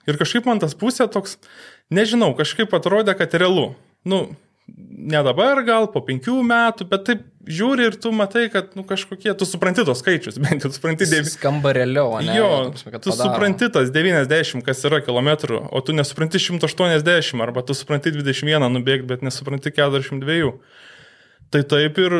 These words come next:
Speaker 1: ir aš pradėjau tiesiog nuo vaikščiojimo ir salėj dviratį mint.
Speaker 2: Mhm.
Speaker 1: Ir galvojau apie tą Ironmaną ir galvojau, jeigu, jeigu kažką reikia pradėt daryt, tai reikia plaukt išmokt. Nes aš plaukt mokėjau taip pacaniškai, kaip aš sakau.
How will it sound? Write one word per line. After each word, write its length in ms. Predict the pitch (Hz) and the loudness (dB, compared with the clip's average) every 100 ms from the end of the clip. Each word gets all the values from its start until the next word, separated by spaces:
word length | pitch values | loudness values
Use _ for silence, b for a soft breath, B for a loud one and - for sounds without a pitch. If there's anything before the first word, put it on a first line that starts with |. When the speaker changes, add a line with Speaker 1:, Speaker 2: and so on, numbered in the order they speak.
| 156 | 2
Speaker 1:
ir 140 | 151 | 2
aš 140 | 147 - | 2 0
pradėjau 320 | 151 135 165 170 | 0 2 0 0
tiesiog 320 | 160 185 151 | 0 0 2
nuo 140 | 127 | 2
vaikščiojimo 600 | 113 139 165 - 226 233 233 - | 2 0 0 -2 0 0 0 -2
ir 180 | 170 175 | -2 -2
salėj 380 | 160 175 185 185 | 0 0 2 0
dviratį 380 | 170 202 156 - | 0 0 0 -2
mint. 300 | 110 110 - b b b - | -6 -6 -8 b b b -16
Speaker 2:
Mhm. 280 | 127 123 127 139 - - 156 | -12 -10 -10 -12 -18 -8 -4
Speaker 1:
Ir 100 | 127 | 0
galvojau 360 | 110 131 151 | 2 4 2
apie 100 | 143 | 0
tą 120 | 117 113 | 0 0
Ironmaną 400 | 117 123 180 196 | 0 0 2 2
ir 80 | 143 | 0
galvojau, 320 | 135 151 151 | 0 2 2
jeigu, 360 | 139 151 156 156 139 131 b b b b _ | 2 0 0 0 0 -4 b b b b _
jeigu 320 | 135 147 151 143 | 0 2 0 -2
kažką 380 | 127 123 - 143 139 | -4 -8 -2 0 2
reikia 320 | 135 135 151 | 0 2 0
pradėt 460 | - 123 120 139 143 | 0 -4 0 0 0
daryt, 420 | 127 123 160 - - | 0 0 -2 -6 -10
tai 100 | - | -2
reikia 240 | 143 156 147 | -2 -2 -2
plaukt 320 | 160 185 190 | 2 2 0
išmokt. 480 | - - 113 - _ - | -10 -10 -10 -10 _ -4
Nes 160 | 127 | -2
aš 220 | 180 180 | 0 0
plaukt 260 | - 180 190 | 2 2 2
mokėjau 320 | 147 127 175 170 | -2 0 0 0
taip 160 | 151 | -2
pacaniškai, 600 | 147 - 151 151 117 - | -4 0 2 2 -2 -8
kaip 220 | 123 113 117 | -12 -10 -12
aš 140 | - | -10
sakau. 300 | 113 - 117 | -10 -8 -8